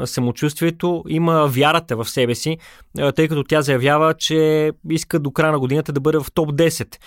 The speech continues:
Нещо, което е един любопитен детайл, между другото, а, което пък ще ни върне към нещо от преди няколко години. А, тя беше част от отбора на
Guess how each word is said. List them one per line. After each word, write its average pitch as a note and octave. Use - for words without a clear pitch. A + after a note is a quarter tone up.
Нещо, F3+
което G#3
е F3+
един F3
любопитен E3
детайл, D3
между C3
другото, E3+
а, C#3+
което E3+
пък -
ще D#3
ни D3
върне D#3+
към D3+
нещо D#3
от -
преди C#3+
няколко C#3+
години. C3
А, C3
тя D#3+
беше F#3
част F#3
от F3+
отбора E3
на D#3